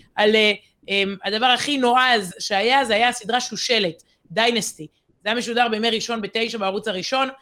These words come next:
היו ילדים שהרשו להם לראות, היו ילדים שלא הרשו להם, היום את שושלת, בקושי היו מקבלים ל-, להופ קטנטנים, כן? זה היה מאוד מאוד תמים, אבל זה מה שהיה. זה היה השיא אז, והיום, אה,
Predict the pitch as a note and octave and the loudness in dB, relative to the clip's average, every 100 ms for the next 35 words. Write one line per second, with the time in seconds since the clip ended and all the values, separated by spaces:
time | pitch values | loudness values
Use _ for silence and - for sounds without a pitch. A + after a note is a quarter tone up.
0 | _ _ - G#3+ G#3 F#3+ G#3+ - F#3 F#3 | _ _ -4 -2 0 -2 -2 -2 -4 -2
1 | D4 C#4 B3+ A#3 A#3 A3 G3 G#3 G3 F#3+ | 0 2 4 4 2 2 -2 0 0 -2
2 | F#3 F3+ A3+ C4 - B3 A#3+ A#3 - - | -4 -2 0 0 0 2 2 0 -10 -20
3 | - - G3 A#3+ A#3+ A3 - B3 A#3+ F#3+ | -20 0 4 4 2 -2 0 2 2 0
4 | G#3 A#3+ A#3+ A3+ G#3+ G3 A3+ G#3+ F#3+ - | 0 0 0 0 0 0 2 0 -2 -8
5 | - - F#3+ A#3+ A#3+ - A#3 G3+ A3 A#3+ | -20 -6 2 2 2 0 2 2 2 2
6 | E3+ - G#3 G3 G#3 G#3 C4+ A3+ A#3 - | 0 -2 -2 0 2 4 4 4 0 0
7 | G3 A#3+ C#4 G#3 G#3 B3 B3 G#3 G#3+ - | -2 -2 -2 -4 -2 -2 0 -2 -2 -8
8 | _ _ F#3 C4 B3+ A3 - - A3+ G3 | _ _ 0 4 4 2 -2 -2 -2 0
9 | A#3+ C4+ - - - - _ E3+ A3 A3+ | 0 -2 -6 -20 -20 -20 _ 0 4 6
10 | C4 C4+ | 4 4